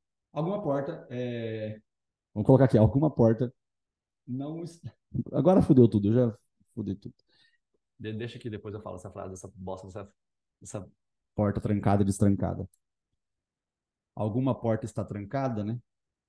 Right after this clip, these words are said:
Aí qual que é a negação disso, né? Já, já falei a resposta, não queria falar. É porque o destrancado, às vezes, você não pensa que mudou a palavra, né? Mas é, é interessante. Vamos lá, vamos lá, vamos essa daqui agora, uma frase assim.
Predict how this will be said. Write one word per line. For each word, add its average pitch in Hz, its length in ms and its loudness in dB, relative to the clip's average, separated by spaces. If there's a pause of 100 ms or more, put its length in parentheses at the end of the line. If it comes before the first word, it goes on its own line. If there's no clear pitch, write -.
(540)
Aí 98 160 -14
qual 110 180 -10
que 117 80 -10
é 107 60 -8
a - 20 -8
negação 101 500 -10
disso, - 300 -16
né? 98 140 -12 (1800)
Já, 95 340 -4
já 95 140 -6
falei 98 300 -2
a 95 40 0
resposta, - 500 -8
não 92 120 -6
queria 92 220 -2
falar. 92 280 -8 (560)
É 101 80 -2
porque - 180 0
o 117 40 4
destrancado, 127 760 4
às 104 80 -4
vezes, 113 260 -8
você 123 160 -8
não 127 120 -4
pensa 127 300 -8
que 131 80 -10
mudou 123 240 -6
a 123 40 -12
palavra, 107 400 -6
né? 98 100 -12
Mas 101 180 -14
é, 104 200 -12 (400)
é 107 60 -8
interessante. - 560 -8 (3000)
Vamos 147 200 8
lá, 101 60 6
vamos 143 180 6
lá, 147 180 4
vamos 147 260 2
essa 170 80 0
daqui 160 200 0
agora, 117 260 4
uma 117 180 0
frase 117 260 -2
assim. 104 240 -10